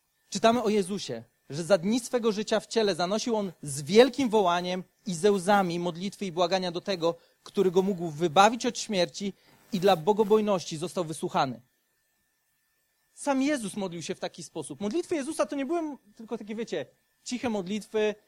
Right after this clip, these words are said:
Czasami jest tak, że modlimy się w ta-, że nasze życie modlitewne wygląda tak, jak Dodo mówiła ostatnio. A czasami nasze życie modlitewne wygląda tak,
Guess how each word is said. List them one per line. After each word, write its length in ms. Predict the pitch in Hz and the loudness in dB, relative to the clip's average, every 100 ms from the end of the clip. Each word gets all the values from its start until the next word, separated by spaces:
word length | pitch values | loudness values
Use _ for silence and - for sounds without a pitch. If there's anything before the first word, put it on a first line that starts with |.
| _ _ | _ _
Czasami 320 | - 226 349 339 | -6 -2 -2 -2
jest 160 | 269 | -4
tak, 160 | 302 240 | -4 -2
że 160 | 277 | -4
modlimy 540 | 254 247 254 214 269 254 | -4 -4 -4 -4 -6 -8
się 120 | 254 | -10
w 40 | |
ta-, 80 | - - | -14 -12
że 140 | 175 | -8
nasze 220 | 277 294 | -6 -6
życie 180 | 247 269 | -8 -6
modlitewne 440 | 240 220 226 240 220 | -6 -4 -2 -2 -2
wygląda 300 | 220 233 226 | -2 -2 -2
tak, 140 | 233 | -2
jak 120 | 220 | -4
Dodo 180 | 208 208 | -2 -2
mówiła 300 | 151 135 135 | -4 -6 -6
ostatnio. 420 | 139 151 123 113 _ _ | -6 -8 -8 -12 _ _
A 80 | - | -12
czasami 360 | 214 185 277 277 | -10 -4 -4 -4
nasze 200 | 247 202 | -6 -6
życie 200 | 220 262 | -6 -4
modlitewne 480 | 226 202 240 233 208 | -4 -2 -4 -4 -6
wygląda 360 | 208 214 190 | -4 0 0
tak, 360 | 190 190 208 | 2 4 2